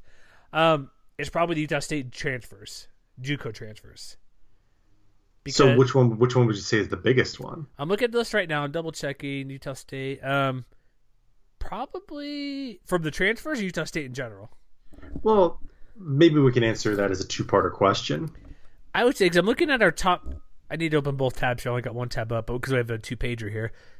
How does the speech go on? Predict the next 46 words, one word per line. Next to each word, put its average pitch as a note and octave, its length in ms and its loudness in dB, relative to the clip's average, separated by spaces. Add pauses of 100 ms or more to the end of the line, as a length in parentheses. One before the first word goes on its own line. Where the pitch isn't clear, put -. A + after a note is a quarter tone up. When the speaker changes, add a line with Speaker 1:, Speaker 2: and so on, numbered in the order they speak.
(100)
Speaker 1:
Top F#3 260 8
twenty-five, C#3+ 800 4 (380)
we D3+ 140 -2
had, C#3+ 380 4 (880)
oh, A2 380 -8
shoot, A2 340 -8 (120)
I - 60 -10
need A#2+ 180 -6
to A2+ 260 -8 (180)
read A#2+ 120 -12
it G#2+ 60 -14
before. - 180 -8
We D#3+ 140 2
had C#3+ 100 2
no D3 180 2
Utah F#3 280 4
State D#3 240 0
player. C#3 300 0
We E3+ 120 6
had C#3+ 120 6
one F#3 280 4
Utah F#3 220 4
State D#3 240 0
player D3 160 2
in C3+ 60 -2
top C#3+ 200 2
twenty-five. A#2 680 -10
No, D#3+ 120 6
excuse C#3 220 -2
me, A#2+ 80 -6
two. - 320 -8 (680)
We D3 120 8
had C3+ 160 6
Dax D#3+ 320 4
Raymond, E3 360 4
who D3 180 0
was C#3 120 2
at C#3 100 2
the C#3 60 -10
Senior C#3 280 -2
Bowl C3 160 0
this B2+ 120 -6
week C3+ 140 -4
doing C3 180 -2
pretty C3 200 -6
good. A#2+ 260 -4